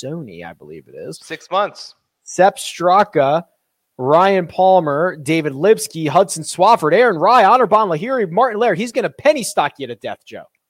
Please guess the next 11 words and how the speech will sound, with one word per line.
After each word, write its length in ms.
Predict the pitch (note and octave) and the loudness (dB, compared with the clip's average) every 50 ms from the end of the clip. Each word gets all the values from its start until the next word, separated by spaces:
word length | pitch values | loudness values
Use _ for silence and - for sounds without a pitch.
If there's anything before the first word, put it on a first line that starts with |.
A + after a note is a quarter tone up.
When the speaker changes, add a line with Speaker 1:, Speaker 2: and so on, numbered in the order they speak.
| _ _ - | _ _ -8
Speaker 2:
All 140 | E2 F#2+ G#2+ | -4 -2 0
right, 180 | B2+ D#3 D#3 - | 0 0 -2 -4
Brent. 240 | A2+ G#2 G2+ G2+ _ _ _ _ _ _ _ _ _ _ _ _ | -6 -8 -8 -8 _ _ _ _ _ _ _ _ _ _ _ _
Speaker 1:
<laughs> 120 | - - - F3+ D3+ - _ _ - _ _ _ - | -20 -20 -20 -20 -20 -20 _ _ -20 _ _ _ -20
And 400 | E3 F#3 F#3+ F3+ D3 - D#3+ D#3+ | -18 -16 -16 -16 -10 -6 -4 -4
then 80 | E3 | 0
how 100 | E3 F3 | 0 0
about 180 | E3+ E3+ E3 E3+ | 0 0 -2 -2
this 160 | E3 D3 - | -4 -6 -6
one? 100 | C3+ A#2 _ _ _ _ _ _ _ _ _ _ - | -8 -10 _ _ _ _ _ _ _ _ _ _ -16
Spieth, 560 | - - - - - - A#3+ C4+ C#4 A3+ - | -14 -14 -14 -12 -12 -10 -6 -6 -6 -6 -8